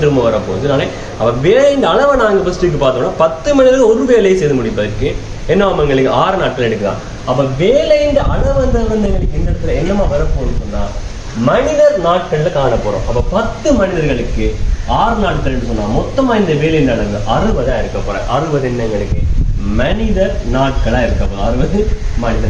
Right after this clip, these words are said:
நாட்கள். அப்ப அறுபது மனித நாட்கள்னு சொல்லிக்கல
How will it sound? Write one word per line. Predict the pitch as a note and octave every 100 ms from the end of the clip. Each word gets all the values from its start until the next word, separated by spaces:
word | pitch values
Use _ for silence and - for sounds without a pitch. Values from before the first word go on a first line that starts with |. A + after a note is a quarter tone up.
| F#2+
நாட்கள். | - - - - - -
அப்ப | A2+ A#2+ C#3+
அறுபது | E3 B2+ C4+ C4 D#3
மனித | F3+ A#3+ G#3
நாட்கள்னு | F3+ E3+ D#3 C#3+
சொல்லிக்கல | B2+ A#2+ A2 -